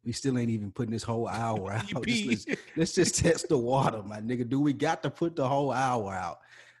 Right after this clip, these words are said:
Speaker 1: Like, it woulda took everything for him. Like, as an artist, he woulda had to bring it all to the meeting for me on the business side of it, for me to be like, "Okay, let's drop it."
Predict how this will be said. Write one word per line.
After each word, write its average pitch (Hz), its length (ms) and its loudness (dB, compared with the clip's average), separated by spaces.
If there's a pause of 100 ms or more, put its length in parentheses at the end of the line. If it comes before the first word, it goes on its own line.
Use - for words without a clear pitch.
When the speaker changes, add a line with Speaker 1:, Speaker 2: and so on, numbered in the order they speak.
(100)
Speaker 1:
Like, 120 140 -4
it 139 80 2
woulda 147 220 4
took 120 200 -2
everything 113 760 -2
for 101 100 -10
him. 107 380 -4
Like, 98 200 -8
as 101 240 -6
an 104 80 -10
artist, 113 460 -4
he 135 100 -4
woulda 117 200 -6
had 107 160 -8
to 101 80 -10
bring 101 260 -8
it 98 60 -10
all 110 400 -4
to - 120 -10
the 101 80 -10
meeting 104 380 -6
for - 140 -16
me 110 300 -4 (200)
on 104 220 -8
the 98 160 -10 (140)
business 113 440 0
side 101 240 -8
of 104 120 -10
it, 92 60 -18
for 101 80 -14
me 107 80 -6
to 104 60 -8
be 104 120 -10
like, 98 200 -10
"Okay, 98 220 -12
let's 98 160 -10
drop 87 320 -14
it." - 60 -20